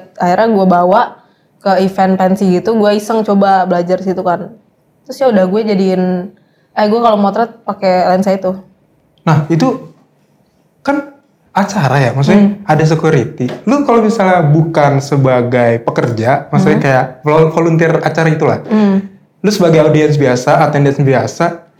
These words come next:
Speaker 2: emang boleh bawa kamera kayak gitu?
Speaker 1: Sebenarnya aturannya sih nggak boleh ya.
Speaker 2: Hmm.
Speaker 1: Cuman karena gue tuh pengen banget gitu, maksudnya ya udahlah bawa aja gitu.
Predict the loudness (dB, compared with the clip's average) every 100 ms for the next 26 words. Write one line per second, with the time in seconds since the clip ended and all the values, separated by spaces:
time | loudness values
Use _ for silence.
0 | -8 -2 0 2 2 2 2 2 2 0
1 | 0 0 -2 -2 -2 -4 -6 -10 _ _
2 | _ _ -2 2 2 2 2 2 0 -2
3 | 0 2 2 2 2 0 -2 -6 -4 0
4 | 0 2 2 2 2 2 2 0 0 0
5 | -2 -6 _ _ _ _ -2 0 2 2
6 | 2 2 0 -2 -2 0 -2 -4 -2 -2
7 | -2 -8 _ _ -2 2 2 2 2 2
8 | 2 0 0 -2